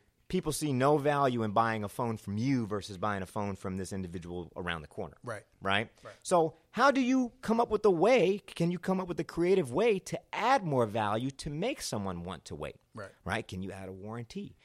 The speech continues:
Speaker 1: Can you do something special? Can you throw in maybe a case or something
Speaker 2: Yes.
Speaker 1: that is out of the ordinary that they don't get from anywhere else
Speaker 2: Right.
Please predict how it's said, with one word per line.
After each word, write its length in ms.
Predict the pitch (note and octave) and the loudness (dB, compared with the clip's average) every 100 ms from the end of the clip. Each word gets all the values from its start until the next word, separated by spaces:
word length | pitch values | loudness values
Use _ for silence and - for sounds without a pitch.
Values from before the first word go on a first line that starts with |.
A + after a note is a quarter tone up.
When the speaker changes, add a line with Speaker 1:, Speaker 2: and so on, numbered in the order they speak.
| _ _ | _ _
Speaker 1:
Can 120 | A#2 | -4
you 80 | A2 | -4
do 160 | A2 B2+ | -2 -4
something 360 | - C3 C3+ | -4 -8 -10
special? 380 | B2+ - F#3 - | -10 -8 -8 -8
Can 200 | - F2+ | -8 -8
you 60 | F#2+ | -6
throw 280 | G#2+ A2 A2+ | -6 -4 -4
in 120 | G#2+ | -6
maybe 280 | A2 G#2+ A#2 | -8 -8 -12
a 40 | |
case 500 | - - G3 E2 - | -12 -8 -8 -8 -10
or 80 | F2+ | -8
something 600 | - G3 G#3+ E3+ C3 A#2+ A#2 | 0 2 2 0 0 -2 -8
Speaker 2:
Yes. 180 | A2 F#2+ | -14 -2
Speaker 1:
that 240 | B2 B2+ | 0 2
is 180 | A#2+ A2+ - - | -2 -8 -10 -6
out 220 | D#3 F3+ | -2 0
of 80 | E3+ | 0
the 60 | C#3 | -2
ordinary 560 | C#3+ G#3 F#3 C3 A#2 | 0 2 2 0 -2
that 200 | A2 G#2 | -2 -4
they 120 | C#3+ F#3 | 0 0
don't 280 | F3 C3 | 0 -4
get 280 | G2 C#3+ - | 0 0 0
from 200 | - G2+ - | -10 -10 -6
anywhere 460 | F3+ A3 A3 G3 - | 0 2 6 4 4
else 420 | F3+ A#2+ G#2 - | 2 2 -2 -8
Speaker 2:
Right. 220 | A2+ G2 | -14 -14